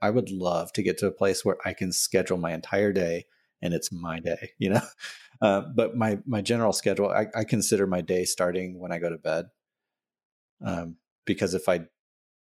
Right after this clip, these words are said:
if I, if I consider it when I, when I wake up, then it, I don't know, it just, it all starts with when you go to sleep. If I'm gonna get eight hours of sleep, which I always do now,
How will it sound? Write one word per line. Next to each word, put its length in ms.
if 180
I, 340
if 160
I 80
consider 420
it 100
when 140
I, 120
when 180
I 180
wake 260
up, 360
then 560
it, 240
I 60
don't 80
know, 60
it 60
just, 180
it 140
all 200
starts 400
with 140
when 100
you 100
go 120
to 60
sleep. 380
If 160
I'm 140
gonna 280
get 200
eight 180
hours 300
of 80
sleep, 440
which 220
I 80
always 380
do 200
now, 340